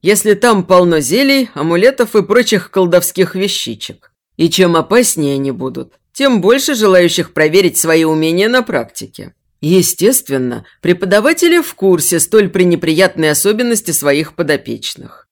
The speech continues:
Сами ведь такими же были. Поэтому всеми силами стараются не дать им,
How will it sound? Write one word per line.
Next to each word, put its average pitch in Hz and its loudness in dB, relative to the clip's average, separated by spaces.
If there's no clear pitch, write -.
Сами 254 0
ведь 285 -4
такими 165 -2
же 127 -8
были. 117 -10
Поэтому 294 2
всеми 320 -2
силами 165 0
стараются 247 0
не 302 -4
дать 196 0
им, 302 -4